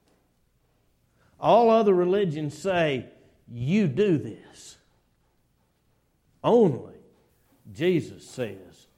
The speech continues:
"It is finished."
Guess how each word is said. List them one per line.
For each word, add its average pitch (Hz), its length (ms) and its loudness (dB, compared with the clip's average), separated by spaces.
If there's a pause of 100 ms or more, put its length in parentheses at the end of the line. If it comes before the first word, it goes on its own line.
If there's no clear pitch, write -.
(260)
"It 131 320 -6 (360)
is - 500 -12 (800)
finished." - 440 -14